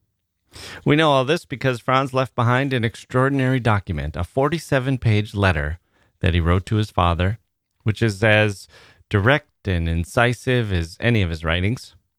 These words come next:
It doesn't have the sheen of his art, but it carries the ring of truth. The letter was written in nineteen nineteen, when Kafka was thirty-six. It begins, "Dearest father, you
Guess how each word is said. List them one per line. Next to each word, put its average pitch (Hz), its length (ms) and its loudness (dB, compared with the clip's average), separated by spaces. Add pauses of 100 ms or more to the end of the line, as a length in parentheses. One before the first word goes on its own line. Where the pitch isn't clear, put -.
(220)
It 120 140 -2
doesn't 147 220 0
have 139 160 0
the 123 60 -10
sheen 127 480 0
of 113 80 -2
his 90 140 -6
art, 104 420 -2 (600)
but 92 100 2
it 80 140 -2
carries 101 480 0
the 85 120 -2
ring 82 260 0
of 87 160 -4
truth. - 500 -6 (880)
The 101 100 4
letter 110 220 4
was 101 200 -2
written 113 280 0
in 95 160 2
nineteen 104 440 0
nineteen, 87 680 0 (100)
when 85 160 0
Kafka 82 420 -2
was 82 160 -2
thirty-six. 78 800 -4 (540)
It 104 160 2
begins, 110 640 0 (920)
"Dearest 135 380 0
father, 76 500 -2 (800)
you 113 240 2